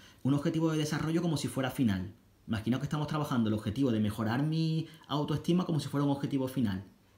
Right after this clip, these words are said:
No vamos a llegar en la vida. Aunque os haya dicho que el objetivo es lo que hay que hacer, os voy a poner una frase que leí esta mañana de mi amigo Alfonso Alcántara,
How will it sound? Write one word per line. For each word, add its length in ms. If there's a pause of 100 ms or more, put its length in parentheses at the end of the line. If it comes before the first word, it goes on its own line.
(120)
No 120
vamos 200
a 40
llegar 180
en 100
la 60
vida. 300 (1400)
Aunque 220
os 60
haya 140
dicho 320
que 60
el 60
objetivo 680
es 320
lo 140
que 80
hay 80
que 80
hacer, 340
os 100
voy 120
a 60
poner 220
una 140
frase 400
que 100
leí 120
esta 180
mañana 500
de 360
mi 60
amigo 360
Alfonso 300
Alcántara, 580